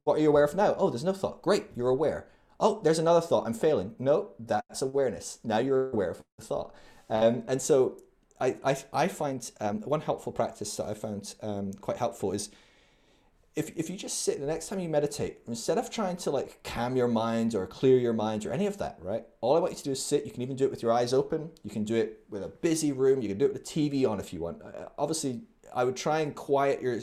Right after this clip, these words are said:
scenario and your situation as much as possible, um, but then just sit. And I want you to just, as you are sitting, just s-,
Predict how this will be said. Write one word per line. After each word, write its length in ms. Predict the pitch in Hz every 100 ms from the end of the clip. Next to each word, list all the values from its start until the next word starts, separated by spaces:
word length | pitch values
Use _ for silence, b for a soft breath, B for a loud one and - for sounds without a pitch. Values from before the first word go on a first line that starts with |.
| -
scenario 500 | - 120 117 113 113
and 80 |
your 100 | 107
situation 680 | 104 - - 110 104 110 107 -
as 180 | 104 107
much 260 | 123 135
as 80 | 123
possible, 520 | - 107 - 104 139 B B B B _
um, 320 | 113 113 117 - - _
but 100 | -
then 140 | 151 151
just 220 | 143 -
sit. 340 | - 127 - -
And 120 | 120
I 60 | 127
want 180 | 151
you 60 | 196
to 140 | -
just, 300 | 165 - - - _ _ _ -
as 420 | 135 151 165 -
you 400 | - 147 147 139 131
are 80 |
sitting, 540 | 123 - 131 - 82 - b b b b b b _ _
just 420 | - 147 156 -
s-, 360 | - - -